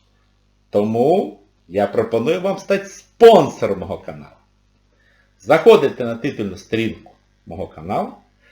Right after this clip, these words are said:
тиснете кнопочку "Спонсорство" і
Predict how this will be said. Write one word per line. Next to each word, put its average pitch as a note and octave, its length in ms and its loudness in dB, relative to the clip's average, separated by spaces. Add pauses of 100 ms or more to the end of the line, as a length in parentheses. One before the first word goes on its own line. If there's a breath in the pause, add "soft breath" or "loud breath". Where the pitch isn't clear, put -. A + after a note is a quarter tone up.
(580)
тиснете C3+ 640 2
кнопочку G2+ 600 -8
"Спонсорство" A#3 1080 4
і D4 380 4